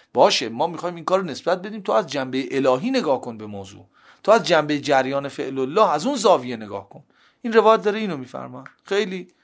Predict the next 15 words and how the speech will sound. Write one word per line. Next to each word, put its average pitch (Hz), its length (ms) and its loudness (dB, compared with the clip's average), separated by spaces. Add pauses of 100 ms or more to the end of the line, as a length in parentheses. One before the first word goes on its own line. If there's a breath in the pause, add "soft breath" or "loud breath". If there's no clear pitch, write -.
(260)
واضح 127 280 2
و 147 140 -2
روشنه، 120 460 -6
الحمدلله. 110 680 -14 (2000 loud breath)
بعد 180 280 4
حضرت 123 360 -2
فرمود: 127 580 -6
«کسی 190 340 -4
که 120 160 -14
در 110 240 -2
او 123 400 -10 (1000 soft breath)
قرار 147 360 6
داده 117 340 -8
نشد 147 480 -8
مگر 107 480 -10